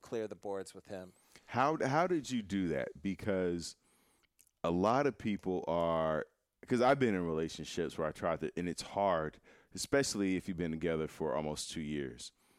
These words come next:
Speaker 2: It's hard to break up, uh, whether it's good or bad, right? And so, what? How did you just move out? Did he, did he come home and there was a Dear, Dear John letter? Like, what was?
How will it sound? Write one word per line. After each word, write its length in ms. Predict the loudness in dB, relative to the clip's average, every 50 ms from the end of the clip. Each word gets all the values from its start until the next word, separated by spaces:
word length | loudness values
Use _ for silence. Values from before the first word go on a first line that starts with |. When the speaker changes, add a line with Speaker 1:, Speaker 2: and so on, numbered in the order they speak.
| _ _ _ _ _ _ _ _ _ _ _
Speaker 2:
It's 120 | -8 -8 -2
hard 300 | 2 2 2 2 2 -2
to 80 | -8
break 340 | -4 -2 -2 -2 -2 -2 -4
up, 180 | -6 -6 -8 _ _ _ _ _ -20 _ _ -4
uh, 380 | -2 -2 0 0 0 -2 -4 -6 -8 _ _
whether 400 | -4 0 0 2 2 2 0 0
it's 120 | -2 -4
good 360 | -6 -4 -2 0 0 0 -2 -2
or 200 | -2 -2 -2 -2
bad, 480 | -4 -4 -4 -4 -4 -4 -6 -8 -12 -10
right? 360 | -6 -4 -2 -2 -2 -4 -8 _ _ _ _ _ _ _ _ _ _ _
And 440 | -2 -2 0 0 0 0 -2 -2 -4 -10 -18 _ -12
so, 400 | -8 -4 0 0 0 0 -2 -6 -8
what? 220 | -4 -2 -2 -2 -2 -4 -4 -4 -4 -2
How 140 | 0 0 0
did 180 | 0 0 -2 -4
you 220 | -8 -8 -6 -6
just 200 | -6 -8 -6 -4
move 220 | -4 -2 0 2
out? 340 | 2 2 4 2 2 0 -2
Did 160 | -4 -2 -2
he, 160 | -2 -4 -4 -6
did 140 | -8 -6 -6
he 100 | -6 -6
come 200 | -6 -6 -6 -4
home 320 | -2 0 0 0 0 0 0
and 80 | -2 -2
there 80 | -2
was 160 | -4 -4 -6
a 40 | -10 -8
Dear, 260 | -6 -6 -6 -6 -6 -10 -8 -6
Dear 200 | -4 -4 -4 -4
John 380 | -2 0 0 2 2 2 2
letter? 360 | 0 0 0 0 -2 -4 -6 -10 _ -20 -20 -20 -20 _ _ -4
Like, 180 | -4 -4 -2 -2
what 240 | 0 0 0 0 0
was? 680 | -2 -2 0 -2 -2 -4 -6 -6 -8 -8 -8 -10 -14